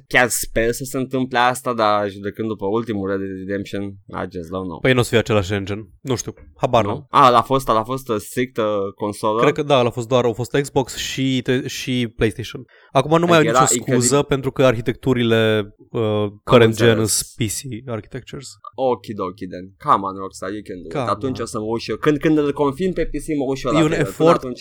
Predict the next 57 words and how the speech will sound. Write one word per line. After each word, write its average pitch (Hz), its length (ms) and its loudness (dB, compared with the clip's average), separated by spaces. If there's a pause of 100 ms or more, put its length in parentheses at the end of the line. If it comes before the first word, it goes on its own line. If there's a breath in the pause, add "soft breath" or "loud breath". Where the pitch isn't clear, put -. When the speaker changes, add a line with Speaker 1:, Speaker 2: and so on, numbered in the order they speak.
(140)
Speaker 2:
mi 143 80 -4
se 147 100 -4
pare 175 160 2
că 170 200 -2
în, 135 340 -2
în 139 180 0
epoca 143 400 2
asta 127 220 0
a - 20 0
consolelor 123 680 4
e 127 80 2
un 123 100 2
efort 120 420 0
minim 110 480 -2
să 104 140 -4
portezi 110 380 0
pe - 100 -6
P - 100 -8
C. - 140 -2 (220)
Speaker 1:
Da. 107 280 -6
Speaker 2:
Pentru 123 220 4
că 135 100 4
e 120 40 10
arhitectura 117 560 6
atât 107 180 4
de 104 60 0
similară. 101 640 -4
Și - 220 -6
se 117 160 0
face 156 360 4
în 143 80 2
continuu 131 460 2
cu - 140 -4
jocuri 120 640 2
mari, 120 500 4 (240 soft breath)
se - 140 -8
face 120 200 2
cu - 100 -12
succes, 120 420 6
se - 80 -10
face 117 140 0
cu 104 40 -4
mai 113 100 4
puțin - 280 -2
succes, 123 540 4
<laughs> 147 200 6
în 127 60 -2
funcție 123 260 -4
de 117 80 4
cât 127 100 0
de 127 80 4
priceput 117 340 0
e 123 40 0
studioul 117 320 2
care 110 160 2
face 120 220 0
portarea. 107 460 0